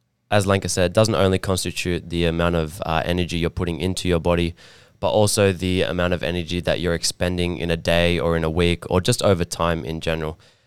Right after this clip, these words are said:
And so it doesn't always have to be, uh, solely on, uh, reducing caloric intake, although that's probably one of the easiest ways to get into a, uh, a calorie deficit. Um, a way to help you, I guess, eat more food than you probably,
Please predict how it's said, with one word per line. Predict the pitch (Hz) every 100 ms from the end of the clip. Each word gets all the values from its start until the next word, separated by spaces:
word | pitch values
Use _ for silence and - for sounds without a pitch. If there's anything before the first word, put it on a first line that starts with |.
| _ -
And | -
so | 104 98
it | 95 - -
doesn't | 143 127
always | 92 107 107 104
have | 104 -
to | 92
be, | 98 95 90 87 -
uh, | 82 80
solely | 80 101 95 92 90
on, | 87 87 85 85 85 - _ _ -
uh, | 78
reducing | 87 82 92 - 90 85 85 -
caloric | 90 85 85
intake, | 92 92 107 85
although | 87 90
that's | 85 82 - - -
probably | 87 82 82
one | 82
of | 80
the | -
easiest | 85 78 78 82
ways | 82 80
to | -
get | 82 80
into | 78 82
a, | 78 78
uh, | 76 -
a | 82
calorie | 85 78 78
deficit. | 90 - 127 - - - - - -
Um, | 92 90 90 87 - _ _ _ _
a | 98
way | 107 110
to | 110
help | 104 101 -
you, | 98 95 95 90 _ _ _ _ -
I | 123
guess, | 127 113 - _
eat | 113 117
more | 104 104 104 95
food | - - 107 104 104
than | 98
you | 98
probably, | 95 - - 104 98 101 95 92